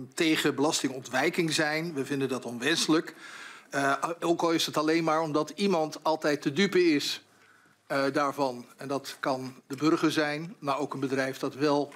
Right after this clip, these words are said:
netjes zijn en keurig zijn belasting betaalt. En nog iets anders. Ik wil ook benoemen dat de P V V niet op alle vlakken de visie van de initiatiefnemers deelt aangaande wat zich wel of niet kwalificeert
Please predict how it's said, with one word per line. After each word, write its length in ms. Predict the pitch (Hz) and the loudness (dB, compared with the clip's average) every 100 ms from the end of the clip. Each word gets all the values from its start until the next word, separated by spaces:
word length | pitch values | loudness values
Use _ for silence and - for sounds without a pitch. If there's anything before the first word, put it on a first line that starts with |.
| - - | -18 -16
netjes 580 | - 147 139 143 - - - _ | -6 -4 -2 -2 -4 -6 -10 _
zijn 500 | - - 139 135 131 - _ | -8 -4 -2 -4 -8 -16 _
en 180 | 135 139 | -10 -6
keurig 320 | - 135 135 | -2 0 -2
zijn 160 | - 127 | -4 -2
belasting 380 | 139 180 - 165 | -2 0 0 0
betaalt. 480 | - 135 117 - - - - - - - - - - _ _ _ | 0 -2 -2 -6 -14 -18 -16 -16 -18 -20 -20 -20 -20 _ _ _
En 140 | 160 | -2
nog 200 | 170 196 | 0 2
iets 160 | 196 175 | 0 0
anders. 300 | 156 156 156 | 2 0 0
Ik 200 | 165 147 | 0 2
wil 220 | 160 165 | 2 2
ook 160 | 165 165 | 2 2
benoemen 300 | 165 165 160 | 2 2 2
dat 120 | 156 | 0
de 60 | 147 | 0
P 60 | |
V 240 | 160 147 135 | 0 0 2
V 180 | 156 156 | 0 0
niet 160 | 147 | 0
op 160 | 147 - | -2 0
alle 200 | 165 175 | 0 0
vlakken 340 | - 165 156 | 0 0 0
de 100 | 143 | -2
visie 460 | 143 - 190 175 156 | -2 -2 -2 0 0
van 200 | 165 147 | 0 0
de 80 | 151 | -2
initiatiefnemers 1200 | 156 147 143 - 139 - - 147 147 147 139 107 | -2 -4 -4 -4 -6 -8 -10 -2 0 0 -2 0
deelt 380 | 147 143 139 - | 2 4 2 -4
aangaande 540 | 147 139 147 143 143 | -4 -2 -2 0 0
wat 280 | 139 135 - - - | 0 -2 -6 -18 -8
zich 280 | - 151 | -2 -2
wel 180 | 139 151 | 0 0
of 180 | 143 139 | 0 -2
niet 220 | 147 143 | -8 -10
kwalificeert 840 | - 151 135 143 - 131 127 - | -6 -4 -4 -6 -6 -6 -6 -12